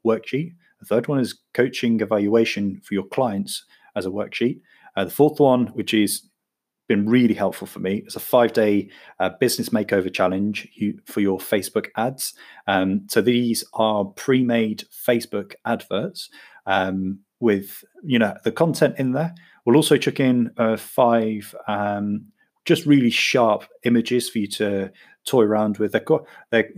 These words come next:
you know, they're not informative, but they are nice to look at. And then you can put your own information, your own logo, your own brand, and your own sales message over the top of it. Um, and the final one is a twelve-page P D F,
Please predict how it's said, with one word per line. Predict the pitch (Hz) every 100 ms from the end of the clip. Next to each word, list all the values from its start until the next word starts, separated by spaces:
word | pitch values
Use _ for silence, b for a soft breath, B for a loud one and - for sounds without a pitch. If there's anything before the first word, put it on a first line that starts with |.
| -
you | 127
know, | 117
they're | 117 120
not | 147 135
informative, | 123 - 147 135 - 147 -
but | 113 110
they | 113
are | 113 110
nice | 110 120 113 -
to | -
look | 98 95 107
at. | 123 -
And | 98
then |
you | 98
can | 104
put | 95 117
your | 101 113
own | 117
information, | 113 101 107 101 101
your | 95 107
own | 110
logo, | 101 98 98
your | 98 104
own | 107
brand, | 101 110 98 95
and | 98
your | 98 107
own | 107
sales | - 107 95 -
message | 98 - 95 -
over | 98
the | 95
top | - 98
of | 104
it. | 120 - B B B B 101
Um, | 98 95 98 101 - b b b
and | 104
the | -
final | 139 143 139
one | 123
is | 117 -
a |
twelve-page | - 123 131 135 - - 113 107 104 - -
P | 120 120
D | 117
F, | 98 92